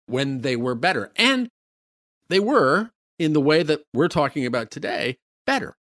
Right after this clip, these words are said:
twenty years ago, even, certainly thirty years ago, that there was still enough of a, of a kind of sensible establishment in control of these various institutions,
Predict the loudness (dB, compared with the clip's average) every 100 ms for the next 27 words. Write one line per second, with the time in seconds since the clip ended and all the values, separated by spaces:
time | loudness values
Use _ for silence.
0 | _ -4 0 0 0 -4 -8 -10 -16 -18
1 | -18 -20 -20 -12 -6 -4 -4 -4 -2 -2
2 | -6 -12 -16 -16 -18 _ _ _ _ _
3 | _ _ -2 0 2 2 2 0 -2 0
4 | 2 2 2 0 0 0 -2 -10 -6 -4
5 | 0 2 0 -2 _ _ -8 -6 -2 -4
6 | -4 -4 -2 -4 -6 -14 _ _ _ _
7 | _ _ _ _ _ _ -14 -6 -2 -2
8 | -2 -2 0 0 0 -2 -4 -2 -2 -2
9 | -4 -4 -6 -6 -8 -6 -8 -4 -2 0
10 | 0 -2 -4 -2 -2 -2 -6 -10 -10 -8
11 | -6 -6 -8 -8